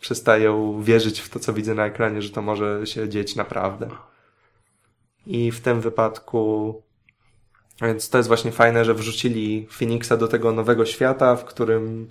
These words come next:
to jego doświadczenie, ten jego status nie miał absolutnie żadnego znaczenia. To było bardzo dobre narzędzie do tego, żeby przywrócić ten klimat z pierwszych trzech części.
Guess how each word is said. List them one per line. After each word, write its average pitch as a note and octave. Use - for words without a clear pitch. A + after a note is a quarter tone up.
to A2+
jego A2+
doświadczenie, A2+
ten A2+
jego A2+
status A#2
nie A#2
miał A2
absolutnie A2+
żadnego G#2+
znaczenia. G2+
To -
było A2+
bardzo A2
dobre G#2+
narzędzie G#2
do G2+
tego, G#2+
żeby G2+
przywrócić G#2+
ten A2+
klimat G#2
z -
pierwszych A2+
trzech -
części. -